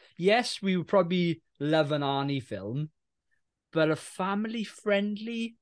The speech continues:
you know, Christmas film, would we have been a little bit, you know, not necessarily the demographic?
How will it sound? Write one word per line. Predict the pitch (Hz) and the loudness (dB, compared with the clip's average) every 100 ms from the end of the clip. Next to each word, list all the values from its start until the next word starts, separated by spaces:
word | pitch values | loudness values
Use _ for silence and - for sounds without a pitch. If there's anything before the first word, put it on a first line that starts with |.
| _ _ _ _ _ _ _ _ _ _ _ - | _ _ _ _ _ _ _ _ _ _ _ -6
you | 185 | -2
know, | 170 | -2
Christmas | 165 - 202 - - 226 | -4 -6 -6 -6 -12 -14
film, | - 254 254 247 220 - | -10 -6 -6 -6 -10 -4
would | 208 202 | -4 -4
we | 214 | -4
have | 196 | -4
been | 208 208 | -4 -6
a | 202 | -4
little | 202 202 - 196 | -4 -4 -4 -4
bit, | 202 196 _ - _ _ _ _ _ _ 185 | -2 -4 _ -20 _ _ _ _ _ _ -2
you | 143 | 0
know, | 135 135 147 | 0 -2 -6
not | 156 170 165 | -4 -4 -4
necessarily | 170 156 175 170 160 | -6 -4 -4 -4 -4
the | |
demographic? | 151 156 156 147 151 147 - 160 | -4 -4 -4 -2 -4 -4 -8 -10